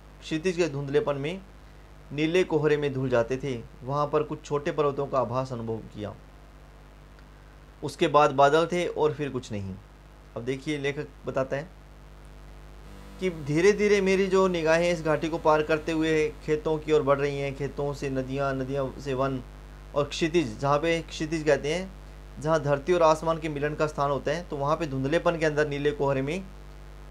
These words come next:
धुल जाते थे। वहाँ कुछ छोटे पर्वतों का आभास मुझे हुआ और उसके बाद बादल थे और कुछ नहीं था।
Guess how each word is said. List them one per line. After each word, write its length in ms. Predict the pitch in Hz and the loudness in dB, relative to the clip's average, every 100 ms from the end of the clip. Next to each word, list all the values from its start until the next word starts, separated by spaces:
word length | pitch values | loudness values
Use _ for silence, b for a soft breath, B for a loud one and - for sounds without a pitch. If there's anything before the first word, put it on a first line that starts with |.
| - - - - - - - 135 | -18 -18 -18 -18 -18 -18 -12 -6
धुल 260 | 156 190 | 2 6
जाते 300 | 180 160 165 | 8 8 4
थे। 240 | 160 180 190 - - - - - - - - - - - | 0 -4 -6 -14 -18 -18 -18 -18 -18 -18 -18 -18 -16 -8
वहाँ 280 | 135 175 202 | 0 2 2
कुछ 380 | 208 208 - 208 - - - - - - - - - | -2 -6 -8 -10 -10 -16 -18 -18 -20 -18 -18 -18 -10
छोटे 300 | - 160 214 | -2 4 4
पर्वतों 380 | 196 180 165 175 | 6 4 4 2
का 120 | 165 | 4
आभास 340 | 156 139 151 151 | 4 4 2 0
मुझे 180 | 147 143 | -2 -2
हुआ 360 | 135 135 156 - - - - - - - - | 0 0 -2 -10 -20 -20 -18 -18 -18 -16 -8
और 60 | 139 | -6
उसके 200 | - 156 | -4 2
बाद 180 | 147 | 2
बादल 320 | 139 143 160 165 | 4 4 4 2
थे 100 | 165 | 2
और 100 | 143 | 0
कुछ 220 | 139 135 | -4 -6
नहीं 140 | 117 | -6
था। 200 | 110 98 | -6 -8